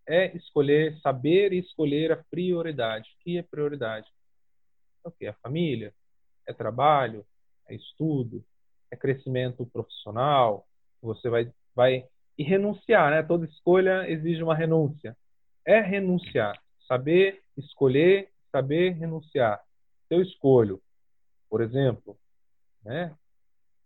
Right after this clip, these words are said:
a me casar com uma mulher, é automático, renunciei todas as outras mulheres. Óbvio,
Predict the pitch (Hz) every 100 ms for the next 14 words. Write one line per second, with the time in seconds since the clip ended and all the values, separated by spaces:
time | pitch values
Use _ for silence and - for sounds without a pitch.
0 | _ _ 117 110 104 101 101 101 - _
1 | _ 104 101 98 143 170 120 104 120 143
2 | 143 120 _ - 107 123 127 107 98 104
3 | 143 127 101 _ _ _ _ _ _ _
4 | _ _ 101 98 104 135 131 147 156 -
5 | 139 123 123 131 139 - 135 143 156 156
6 | 143 160 156 151 123 127 135 127 123 127
7 | 117 107 104 101 _ _ _ _ _ _
8 | - 110 113